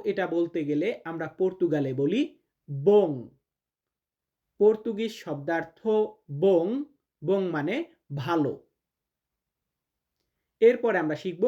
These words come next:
কাস্টমার। কাস্টমার বা ক্লায়েন্ট, এটাকে পর্তুগিজ ভাষাতে বলা হয় ক্লিয়েন্তে। পর্তুগিজ শব্দ ক্লিয়েন্তে মানে হচ্ছে ক্লায়েন্ট।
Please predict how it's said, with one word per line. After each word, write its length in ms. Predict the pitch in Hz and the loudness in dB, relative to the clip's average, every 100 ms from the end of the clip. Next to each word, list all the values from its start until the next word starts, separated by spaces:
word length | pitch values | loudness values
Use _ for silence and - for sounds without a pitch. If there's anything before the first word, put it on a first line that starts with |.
| 262 | -2
কাস্টমার। 720 | 202 190 - - 226 185 127 - _ _ _ _ _ _ _ _ _ _ _ _ - | -4 -6 -6 4 4 4 -4 -8 _ _ _ _ _ _ _ _ _ _ _ _ -6
কাস্টমার 560 | 185 185 - 220 185 170 165 | -2 -2 2 2 4 0 0
বা 80 | 165 - | -4 2
ক্লায়েন্ট, 520 | 196 185 151 196 262 - _ _ - | 4 4 4 2 0 -6 _ _ -6
এটাকে 300 | 190 196 202 180 - | -2 -2 -2 -4 2
পর্তুগিজ 480 | 233 240 247 214 160 160 | 2 2 -4 -4 -4 -8
ভাষাতে 300 | 160 170 151 | -10 -8 -6
বলা 160 | 139 143 175 | -4 -4 0
হয় 180 | 254 320 _ _ _ _ _ _ _ _ | 0 0 _ _ _ _ _ _ _ _
ক্লিয়েন্তে। 680 | 254 247 226 175 147 - 139 - _ _ _ _ _ _ _ _ _ _ _ _ _ _ _ 190 | -2 4 4 4 -4 -6 -8 -8 _ _ _ _ _ _ _ _ _ _ _ _ _ _ _ 2
পর্তুগিজ 500 | 190 190 202 208 202 - | 2 0 -2 -2 -4 -6
শব্দ 280 | 165 151 180 302 - _ _ _ - | -6 0 2 2 -2 _ _ _ -6
ক্লিয়েন্তে 680 | 247 240 190 147 135 - 226 320 - _ - | 0 4 4 2 -4 -2 0 0 -6 _ -8
মানে 140 | 160 170 190 | -4 -4 -4
হচ্ছে 280 | 196 - 302 220 | -8 -6 -2 2
ক্লায়েন্ট। 440 | 180 143 110 73 | 2 2 -2 -12